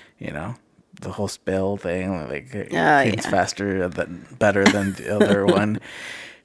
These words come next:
Speaker 1: But the, the text was very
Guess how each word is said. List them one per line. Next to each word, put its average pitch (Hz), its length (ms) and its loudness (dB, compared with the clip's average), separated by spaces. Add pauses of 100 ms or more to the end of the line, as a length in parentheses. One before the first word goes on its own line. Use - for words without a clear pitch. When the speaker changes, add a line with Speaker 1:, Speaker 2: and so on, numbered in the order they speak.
(140)
Speaker 1:
But 120 360 4 (760)
the, 120 460 4
the 117 120 2
text - 640 -2 (640)
was 110 680 4 (120)
very 147 580 4